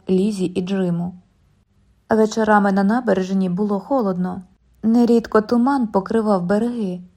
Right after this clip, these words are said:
і ліхтарі відразу ставали розпливчастими та тьмяними. І ставало так холодно, що серце стигло. Перехожі стискали парасольки і дивились прямо перед собою,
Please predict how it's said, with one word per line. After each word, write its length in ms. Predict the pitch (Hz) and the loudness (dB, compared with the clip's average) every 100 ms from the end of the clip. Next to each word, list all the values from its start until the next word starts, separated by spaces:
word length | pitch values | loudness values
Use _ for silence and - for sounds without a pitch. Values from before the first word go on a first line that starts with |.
| _ _ | _ _
і 120 | - 214 | -2 2
ліхтарі 480 | 214 - 214 208 | 2 0 0 2
відразу 440 | 202 196 208 208 190 | 2 2 0 0 -2
ставали 500 | 190 202 196 190 180 | -4 -2 0 2 2
розпливчастими 1000 | 185 185 196 226 233 180 185 190 180 180 180 _ _ | 0 -2 -2 -2 -2 -6 -4 -4 -4 -8 -12 _ _
та 120 | 226 | -8
тьмяними. 580 | 220 220 196 180 175 180 185 - _ _ _ _ _ - | -4 -4 -2 -2 -2 -4 -8 -20 _ _ _ _ _ -4
І 100 | 233 | -4
ставало 500 | 214 240 233 233 226 | -2 -2 2 2 0
так 300 | 220 233 - | -2 -8 -8
холодно, 640 | - 302 285 196 202 190 190 _ | -6 0 0 0 -2 -2 -8 _
що 400 | - - 226 214 | -20 -6 -4 -4
серце 480 | - 247 226 - 190 | -4 -8 -8 -8 -8
стигло. 540 | - 208 190 190 196 - _ _ _ _ _ _ _ _ _ _ | -6 -6 -6 -8 -12 -16 _ _ _ _ _ _ _ _ _ _
Перехожі 580 | 226 226 220 233 214 220 | 0 0 4 4 4 2
стискали 500 | 220 214 - 214 202 | 0 -4 -2 0 2
парасольки 720 | 202 202 202 262 247 214 202 | 2 0 0 -2 0 0 0
і 80 | 196 | 2
дивились 420 | 208 220 208 202 | 2 2 0 -2
прямо 340 | - 214 196 | -4 0 0
перед 280 | 190 190 185 | 0 -2 -2
собою, 560 | - 202 240 214 175 | -4 0 2 2 2